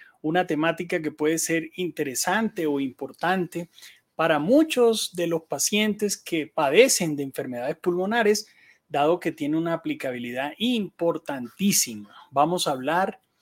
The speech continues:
de los dispositivos inhalados, pero ¿cómo se hace la selección o cómo debe hacer un médico la selección de un dispositivo para cada paciente?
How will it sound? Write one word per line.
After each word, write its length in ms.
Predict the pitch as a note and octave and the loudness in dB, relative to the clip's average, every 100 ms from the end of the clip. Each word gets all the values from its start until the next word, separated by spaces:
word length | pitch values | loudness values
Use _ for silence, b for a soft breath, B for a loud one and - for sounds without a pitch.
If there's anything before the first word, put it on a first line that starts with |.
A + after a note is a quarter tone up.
| b b b _ | b b b _
de 380 | C#3 D#3 C#3 - _ - | -4 -2 -2 -6 _ -6
los 320 | D#3+ E3 C3 | 0 0 -2
dispositivos 920 | D#3+ - D#3 D#3 D3 - G3+ A3+ A#3+ | -8 -6 -4 -4 -4 -2 0 2 2
inhalados, 540 | A3+ G3 F#3 F#3+ G3+ G#3 | 4 4 4 4 2 -2
pero 280 | E3+ D3+ | -2 -4
¿cómo 400 | - F#3+ A3 C4 | -2 0 2 0
se 180 | C4 G#3 | 2 2
hace 240 | G3 F#3+ A3 | 0 0 -2
la 140 | G3+ | -2
selección 640 | - D#3 B2 - A3 E3+ C#3+ | -2 -4 -4 -4 -2 -4 -6
o 140 | C#3+ | -6
cómo 380 | - A3 C4 A3+ | -2 0 2 0
debe 240 | F#3 G3 | 0 -2
hacer 280 | F#3 - F3+ | -2 -2 -2
un 200 | G3 E3 | 0 0
médico 580 | E3 A3+ B3+ F#3+ D3+ C3+ | 0 2 2 2 -2 -8
la 140 | C3 | -8
selección 760 | - C3+ A#2+ A2+ - G#3 G3+ G3 B B B B B B | -6 -6 -4 -2 2 2 2 0 B B B B B B
de 160 | D3+ D3+ | 2 2
un 220 | D#3 E3+ | 2 0
dispositivo 880 | F#3+ - D#3 - B2 F3+ F3 E3+ E3 | -4 -4 -4 -4 -4 0 2 0 0
para 240 | D#3+ D3 B2+ | 0 2 0
cada 260 | C3 C#3+ | 0 0
paciente? 560 | C#3+ C3 - G#2+ F#2+ | -2 -4 -6 -12 -16